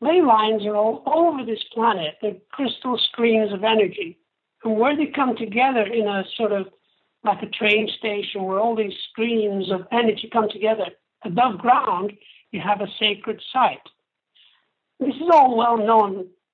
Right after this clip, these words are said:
uh, and not that I didn't make it up. I'm just saying that's what I'm trying to negotiate musically, how the streams came together,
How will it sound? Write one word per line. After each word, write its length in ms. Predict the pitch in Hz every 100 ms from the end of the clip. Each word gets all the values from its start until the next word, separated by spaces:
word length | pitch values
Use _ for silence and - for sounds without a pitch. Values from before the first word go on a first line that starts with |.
| -
uh, 60 | 202
and 640 | 196 190 220 196 202 202 - 208 214
not 260 | 214 214 -
that 180 | 202 202
I 120 | 214
didn't 220 | 214 202
make 200 | 196 196
it 80 | 202
up. 200 | 196 143 202
I'm 120 | 185
just 200 | 226 -
saying 220 | 214 190 - _ _ _ _ _ -
that's 180 | 285 302
what 160 | 247 240
I'm 180 | 220 220
trying 440 | - 233 233 226 -
to 560 | 226 220 214 202 196 202 _ _ _ _ _ _ _ _ _ _ _ _ _ _ _ _ -
negotiate 960 | 226 226 262 269 - 220 190 180 185
musically, 840 | 208 226 220 202 - 190 180 185 - _ _
how 640 | - 214 208 208 214 220 220 _ _ 233
the 80 | - -
streams 460 | 240 208 202 196 -
came 260 | 208 190
together, 600 | 190 190 233 247 202 160